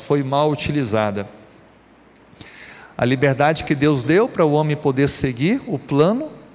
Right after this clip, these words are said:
de obediência ou experimentar desobediência, e aí, com isso, trouxe para si mesmo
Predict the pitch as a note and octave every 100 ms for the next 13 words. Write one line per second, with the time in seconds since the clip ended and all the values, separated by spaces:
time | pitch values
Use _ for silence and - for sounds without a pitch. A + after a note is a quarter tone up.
0 | - - A2+ A#2 A#2 G#2+ C#3 C#3 F3+ -
1 | - - - - E3 F3+ F#3+ D#3 - D3
2 | C#3+ C#3 D3 C#3+ C3+ C3+ B2 A#2 B2 C3+
3 | - - - - - - - - - -
4 | C3 D3 E3+ - - E3 D3 C3 - -
5 | D3 - - - - - C#3 D3+ D#3 -
6 | D#3+ - B2 - - F#3+ A#2 G2+ -